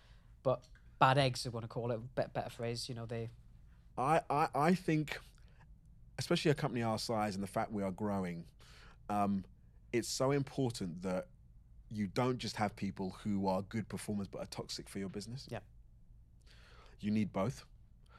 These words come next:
Speaker 2: I actually feel that, in my personal opinion, you can have people who perform a little bit less, but they're a cultural fit and are adding value and helping other people perform
Speaker 1: Yep.
Speaker 2: and are, are providing benefit, than having somebody who's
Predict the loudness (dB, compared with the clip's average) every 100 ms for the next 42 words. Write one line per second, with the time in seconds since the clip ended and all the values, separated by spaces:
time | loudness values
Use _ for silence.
0 | -20 -20 -10 2 4 4 2 -2 2 2
1 | 4 2 0 -2 -10 -20 -20 -20 -20 -20
2 | -20 -12 -2 2 4 4 2 2 -2 -2
3 | -2 -2 -2 0 0 0 0 -2 -4 -2
4 | -2 -2 -4 -16 -20 -20 -20 -20 -20 -20
5 | -18 -12 -10 0 2 4 4 2 0 0
6 | 0 0 -2 -8 -10 -2 0 0 -4 -2
7 | -2 -2 -4 -6 -4 -4 -4 -6 -4 0
8 | 0 0 -2 2 2 2 0 -2 -4 -2
9 | -4 -4 -6 -8 -10 -10 -6 -6 -6 -10
10 | -12 -12 -18 -8 -6 -6 -8 -8 0 2
11 | 2 0 0 0 -4 -8 -4 -2 0 -2
12 | -2 -2 0 -2 -2